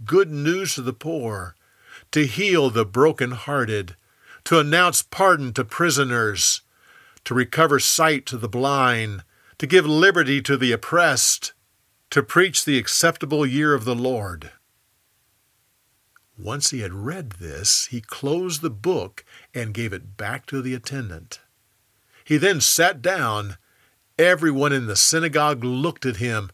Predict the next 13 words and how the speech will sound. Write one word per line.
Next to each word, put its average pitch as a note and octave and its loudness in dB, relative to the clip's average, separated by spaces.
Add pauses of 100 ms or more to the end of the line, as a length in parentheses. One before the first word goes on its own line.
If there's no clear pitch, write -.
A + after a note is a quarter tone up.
(920)
Finally, A2 -10
he G#2+ -6
said, A2+ 0 (960)
"Today, G#2+ 0 (520)
this B2+ 2
scripture E3 0
is G#2+ -2
fulfilled." G2+ -8 (1400)
Everyone F#2+ -12
was F#2+ -8
amazed. G#2+ -10 (380)
They D3 2
said, B2+ 2